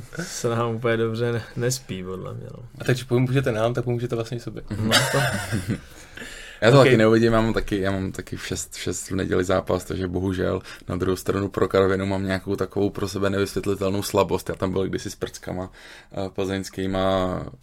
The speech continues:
Speaker 3: Vlastně, když otevírali ten jejich nový areál, c-, je-, jehož součástí je i prvoligový hřiště. A mně se to hrozně líbilo, jo. Oni se tam hrozně chvástali, že mají lepší zázemí, než má Baník, že jsou tam jako dominantní v tom, v tom regionu v té době.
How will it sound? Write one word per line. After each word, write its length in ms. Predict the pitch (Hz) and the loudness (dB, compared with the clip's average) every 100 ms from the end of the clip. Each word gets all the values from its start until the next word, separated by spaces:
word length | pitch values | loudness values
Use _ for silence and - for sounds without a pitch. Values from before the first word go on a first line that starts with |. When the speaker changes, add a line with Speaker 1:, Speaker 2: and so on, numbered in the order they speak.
| - - - - - - - | -18 -18 -18 -20 -20 -20 -14
Speaker 3:
Vlastně, 420 | - 92 107 110 | -10 0 2 4
když 120 | 120 117 | 4 4
otevírali 500 | 110 110 113 113 113 | 4 6 8 8 6
ten 160 | 110 | 4
jejich 200 | 110 113 | 0 0
nový 280 | 113 107 123 | 0 4 6
areál, 420 | 104 107 98 98 | 8 8 8 6
c-, 260 | 101 - 85 | 2 -6 -2
je-, 140 | 98 98 | -2 -4
jehož 240 | 101 101 - | -4 -2 -2
součástí 520 | 101 104 98 - 104 | -2 0 0 2 2
je 60 | 101 | 4
i 120 | 101 | 4
prvoligový 640 | 107 95 95 92 95 98 | 0 0 0 2 2 2
hřiště. 460 | 98 92 - 90 92 - - - - _ | -2 -4 -6 -6 -6 -10 -20 -20 -20 _
A 600 | 95 95 95 95 95 92 - | 4 6 6 4 2 0 -2
mně 140 | 101 | -2
se 100 | 101 | -2
to 80 | 107 | 0
hrozně 260 | 110 113 117 | 2 4 4
líbilo, 380 | 110 120 117 92 | 6 8 8 10
jo. 220 | 90 92 | 8 6
Oni 160 | 104 98 | 0 -2
se 80 | |
tam 140 | 101 104 | -2 -2
hrozně 260 | 101 98 | -2 -2
chvástali, 460 | 110 104 98 104 98 | 0 0 0 -2 -2
že 80 | 101 | 0
mají 160 | 101 | -2
lepší 300 | 98 98 - | -2 -4 -2
zázemí, 360 | 101 95 98 98 | 0 2 0 -2
než 160 | 98 101 | -4 0
má 120 | 107 | 2
Baník, 360 | 92 92 104 | 2 0 -2
že 100 | 98 | -4
jsou 120 | 92 95 | -4 -4
tam 120 | 98 | -4
jako 160 | - | -2
dominantní 540 | 92 98 95 92 92 98 | 0 0 -2 -4 -4 -6
v 60 | |
tom, 160 | - 92 | -6 -8
v 100 | 92 | -6
tom 160 | 101 95 | -6 -4
regionu 560 | 95 95 95 95 92 - - - - | -4 -2 -4 -4 -6 -10 -16 -16 -2
v 40 | |
té 180 | 101 95 | 4 6
době. 380 | 92 87 92 | 4 2 0